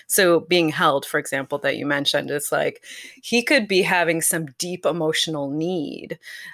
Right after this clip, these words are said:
um, that you're accessing through being held. Or maybe it's just the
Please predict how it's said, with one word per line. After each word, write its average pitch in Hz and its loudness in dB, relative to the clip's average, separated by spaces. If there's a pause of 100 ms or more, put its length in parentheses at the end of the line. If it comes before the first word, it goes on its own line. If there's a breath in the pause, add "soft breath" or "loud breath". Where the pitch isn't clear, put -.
(160 loud breath)
um, 151 0 (300)
that 156 4
you're 143 4
accessing 147 -2
through 151 -8
being 147 -4
held. 139 -2
Or 269 6
maybe 202 0
it's - -4
just 175 -4
the 175 -6